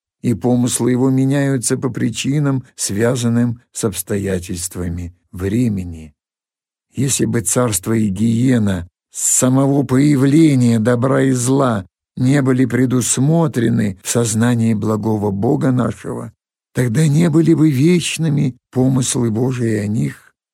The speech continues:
но праведность и грех были известны ему прежде чем они проявили себя. Таким образом, царство и гиена — суть следствия милости,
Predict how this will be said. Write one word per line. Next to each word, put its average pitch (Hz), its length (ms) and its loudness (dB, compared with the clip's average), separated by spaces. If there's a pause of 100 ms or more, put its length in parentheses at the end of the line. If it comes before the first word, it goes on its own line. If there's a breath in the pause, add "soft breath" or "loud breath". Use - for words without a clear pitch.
(200)
но 104 160 -4
праведность 131 720 -2
и - 40 -2
грех 120 480 -2 (140)
были 110 340 -2
известны 110 560 -2
ему 117 480 0 (180)
прежде 131 600 -2
чем - 320 -4
они 117 440 -2
проявили 95 600 -6
себя. 104 540 -8 (880)
Таким 90 360 -8
образом, 90 580 -6
царство 143 800 -8 (180)
и 110 160 -4
гиена — 95 720 -4 (380)
суть - 400 -4
следствия 123 840 0
милости, 123 840 -2